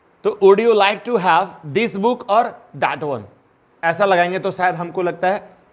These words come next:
अच्छा बैठेगा। What was blank space noise,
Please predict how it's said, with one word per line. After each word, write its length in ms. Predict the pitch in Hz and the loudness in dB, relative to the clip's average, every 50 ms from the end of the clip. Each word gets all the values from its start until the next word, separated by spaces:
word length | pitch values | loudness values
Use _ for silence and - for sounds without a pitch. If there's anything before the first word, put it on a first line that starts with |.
| _ - | _ -6
अच्छा 240 | 175 170 - 185 | -4 -2 0 0
बैठेगा। 440 | 170 147 139 123 135 127 110 110 - - - - - _ _ _ _ _ _ _ _ _ _ _ _ _ _ _ _ _ _ - | 0 0 0 -2 -2 -4 -6 -6 -8 -10 -14 -20 -20 _ _ _ _ _ _ _ _ _ _ _ _ _ _ _ _ _ _ -2
What 240 | 143 175 208 240 254 - - - - - | 2 4 4 4 4 2 -4 -16 -14 -10
was 480 | 175 165 175 208 208 175 175 190 214 208 - - - - _ _ _ _ _ _ _ _ | -4 0 4 4 6 6 6 4 4 0 -4 -12 -20 -20 _ _ _ _ _ _ _ _
blank 320 | 123 127 160 180 196 202 165 202 196 135 | -8 -4 -4 -2 -2 -2 -2 -4 -4 -2
space 280 | 151 202 214 208 - - | 0 0 0 0 0 -4
noise, 440 | 180 156 160 160 160 147 131 113 | -8 -6 -2 -2 0 0 -2 -2